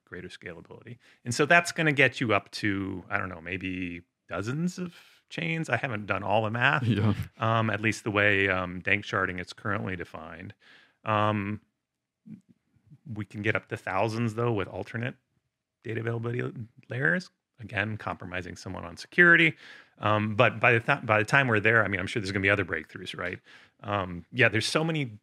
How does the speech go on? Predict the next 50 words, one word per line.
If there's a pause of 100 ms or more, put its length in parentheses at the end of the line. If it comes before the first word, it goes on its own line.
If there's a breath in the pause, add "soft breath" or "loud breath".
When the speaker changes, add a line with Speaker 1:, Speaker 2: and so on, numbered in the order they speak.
(120)
Speaker 1:
different
dimensions
of
Speaker 2:
There
Speaker 1:
scaling.
We
can,
we
can
get
into
more
of
'em,
right?
Speaker 2:
<laughs>
I,
Speaker 1:
There's
a
Speaker 2:
I
would
Speaker 1:
little
Speaker 2:
love
to.
Speaker 1:
So,
so
L
two
scaling
is,
is
mostly
about
horizontal
scaling.
Speaker 2:
Yeah.
Speaker 1:
At
least
I
define
it
as
horizontal
scaling.
There's
vertical
scaling (100)
techniques
as
well,